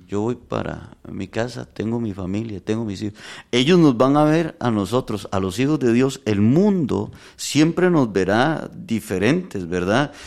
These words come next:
Nuestra conducta es totalmente distinta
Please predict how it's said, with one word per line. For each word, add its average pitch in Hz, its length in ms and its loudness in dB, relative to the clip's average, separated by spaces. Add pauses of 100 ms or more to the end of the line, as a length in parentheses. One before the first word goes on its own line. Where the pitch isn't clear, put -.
(120)
Nuestra 117 540 2
conducta 98 540 -2
es 143 100 -8
totalmente 156 720 -2
distinta 214 1120 -2